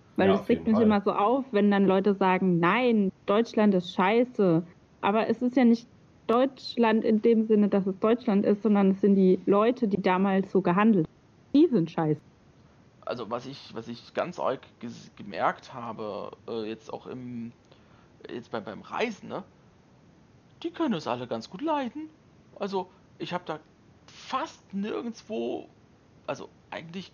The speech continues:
Speaker 3: gar nicht so wirklich bewusst mal mitbekommen, dass einer sagt so, „Oh, guck mal, der scheiß Deutsche“ oder so,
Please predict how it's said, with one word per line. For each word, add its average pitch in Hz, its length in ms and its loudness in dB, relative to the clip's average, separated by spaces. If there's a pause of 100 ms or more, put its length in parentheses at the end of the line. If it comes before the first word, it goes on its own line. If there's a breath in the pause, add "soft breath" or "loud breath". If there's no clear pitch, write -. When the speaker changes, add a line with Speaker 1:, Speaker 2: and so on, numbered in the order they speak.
Speaker 3:
gar - 220 -8
nicht 196 320 -16 (760)
so 151 300 -16
wirklich 180 360 -12
bewusst 147 580 -14
mal 151 100 -4
mitbekommen, 170 600 -12
dass 156 180 -16
einer 170 200 -8
sagt 160 120 -12
so, 160 80 -10 (400 loud breath)
„Oh, 156 60 -8 (100)
guck 160 160 -10
mal, 151 120 -6
der 131 100 -12
scheiß 139 280 -6
Deutsche“ 175 280 -6
oder 131 120 -6
so, 131 120 -8